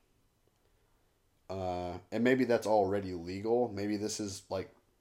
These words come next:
pertaining to a bartender making the drinks. You should <laughs> certainly not be seventeen years old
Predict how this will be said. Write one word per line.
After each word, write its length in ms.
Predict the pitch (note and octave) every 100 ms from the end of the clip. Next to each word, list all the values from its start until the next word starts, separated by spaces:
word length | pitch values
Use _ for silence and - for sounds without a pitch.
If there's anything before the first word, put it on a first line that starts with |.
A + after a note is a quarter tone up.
| _ _ _ _ -
pertaining 720 | - G2+ F#2 - G2 G2 F#2+ F#2
to 580 | - G#2+ G2+ F#2+ F#2 -
a 80 | F#2
bartender 920 | F2 F2+ F2 - F#2 F#2+ A2 C3+ C#3+ - _ _ -
making 500 | F2+ F2+ G#3+ C3+ C#3
the 80 | C#3
drinks. 600 | C#3 C#3 C#3+ - - - - _ _ _ - _ _ _ _ _ _ _ _ _
You 160 | A2+ A#2+
should 500 | - - - B2 G2+
<laughs> 0 |
certainly 1120 | - - - - F3 C3+ D3 A2 G#2 G2 F#2 -
not 480 | G2 G2+ G2+ G2+ F#2
be 360 | F#2+ F#2 F#2 F#2+ _ _ _ _ _ _
seventeen 640 | - A#2+ A2 G#2 - A2+ G#2
years 280 | G2+ G2 G#2
old 440 | A2+ F#2 F2+ F#2